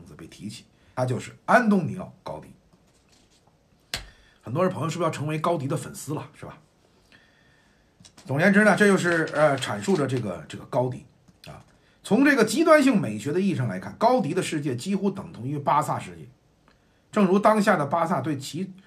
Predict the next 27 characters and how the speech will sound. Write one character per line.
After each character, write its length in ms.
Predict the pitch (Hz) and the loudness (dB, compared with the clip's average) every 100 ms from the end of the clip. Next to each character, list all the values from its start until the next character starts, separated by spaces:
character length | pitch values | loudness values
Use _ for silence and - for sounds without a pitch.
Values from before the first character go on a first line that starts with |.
| _ - | _ -6
所 160 | 175 | -4
属 160 | 185 107 | -4 -8
城 260 | - 120 | -10 -2
市 120 | 196 190 | -2 -2
的 100 | 117 | -4
影 240 | - - | -6 -8
响 220 | - 73 | -8 -12
力 120 | 92 123 | -14 -16
一 60 | - | -20
样， 80 | - _ _ _ _ _ | -20 _ _ _ _ _
高 200 | - 214 | 2 2
迪 120 | 208 190 | 4 2
在 160 | 190 | 0
巴 200 | 147 175 | 0 -2
塞 20 | 127 | -2
罗 120 | 139 | -4
那 120 | 135 | -6
的 120 | 98 | -8
影 180 | 90 104 | -10 -12
响 180 | 80 71 | -12 -16
力 120 | 80 _ _ | -20 _ _
几 160 | 139 | -6
乎 240 | 127 131 - | -4 -6 -6
无 80 | 139 | -8
处 140 | - | -8
不 100 | 101 | -12
在。 200 | 73 - | -16 -20